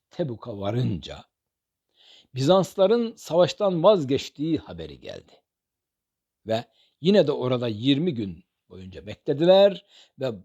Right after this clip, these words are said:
bu zaman zarfında bölgedeki kabilelerle antlaşmalar yapıldı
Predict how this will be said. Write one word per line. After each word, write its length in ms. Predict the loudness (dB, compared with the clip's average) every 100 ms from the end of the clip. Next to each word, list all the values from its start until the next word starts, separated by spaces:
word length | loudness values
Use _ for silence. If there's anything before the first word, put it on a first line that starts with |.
| -8
bu 120 | -4
zaman 420 | -2 -2 0 0 0
zarfında 640 | 0 -4 -6 -10 -8 -2
bölgedeki 560 | 0 2 -2 -6 -18 -14
kabilelerle 640 | -12 -8 -6 -4 -2 -4
antlaşmalar 680 | -8 -14 -12 -14 -10 -6 -2
yapıldı 540 | 0 0 4 6 6